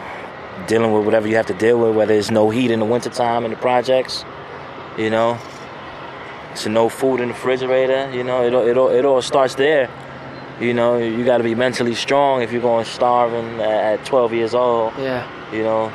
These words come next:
Speaker 1: ten years old, you're mentally strong. Um, and everything you, you, you go through, everything that you see growing up in the neighborhood,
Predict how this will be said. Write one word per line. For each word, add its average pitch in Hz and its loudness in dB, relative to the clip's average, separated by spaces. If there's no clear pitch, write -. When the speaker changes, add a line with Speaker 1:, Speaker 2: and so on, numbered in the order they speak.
Speaker 1:
ten 113 -4
years 110 -4
old, 120 0
you're 117 -4
mentally 117 -2
strong. 123 0
Um, 104 0
and 113 2
everything 170 2
you, 170 -2
you, 151 -4
you 151 -2
go 147 2
through, 120 0
everything 135 -2
that 131 -2
you 135 -8
see 127 -4
growing 120 0
up 120 -6
in 113 -2
the 104 -2
neighborhood, 117 0